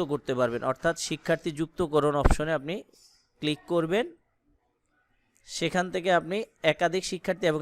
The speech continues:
একজন শিক্ষার্থী দুটো অপশনে শিক্ষার্থী যুক্ত করতে পারবেন। আপনি যদি একজন করে শিক্ষার্থী যুক্ত করার, করতে চান তাহলে আপনাকে এইভাবে সম্পূর্ণ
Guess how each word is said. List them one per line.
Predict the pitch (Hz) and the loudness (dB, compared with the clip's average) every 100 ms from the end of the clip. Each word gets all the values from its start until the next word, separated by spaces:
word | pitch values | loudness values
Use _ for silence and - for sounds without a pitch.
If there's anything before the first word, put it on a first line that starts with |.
| 147 | 2
একজন | 131 143 - | 0 -2 -4
শিক্ষার্থী | 135 - 117 - 107 135 | -6 -4 -6 -6 -8 -6
দুটো | 151 175 | 2 4
অপশনে | 151 - 170 190 | 4 0 -4 -6
শিক্ষার্থী | 156 - 143 - 147 | -8 -6 -6 -6 -8
যুক্ত | 139 - 127 | -8 -6 -6
করতে | 120 117 | -6 -6
পারবেন। | 110 104 113 | -6 -6 -6
আপনি | 131 147 | -4 -4
যদি | 160 165 | 0 2
একজন | 143 147 165 | 0 -2 -6
করে | 170 170 | -6 -6
শিক্ষার্থী | 180 - 156 - 196 - - - - - | -6 -6 -6 -2 -4 -4 -20 -20 -20 -8
যুক্ত | 147 - 160 | -6 -4 0
করার, | 156 151 165 - - _ - | 2 4 2 0 -14 _ -4
করতে | 170 - 185 | -4 -2 0
চান | 185 208 262 - _ - | 4 4 2 -16 _ 4
তাহলে | 147 156 156 | 4 6 4
আপনাকে | 143 147 143 170 | 2 -2 -2 0
এইভাবে | 135 143 143 160 147 - | 2 2 0 0 -2 -4
সম্পূর্ণ | 143 131 156 | -6 -4 -6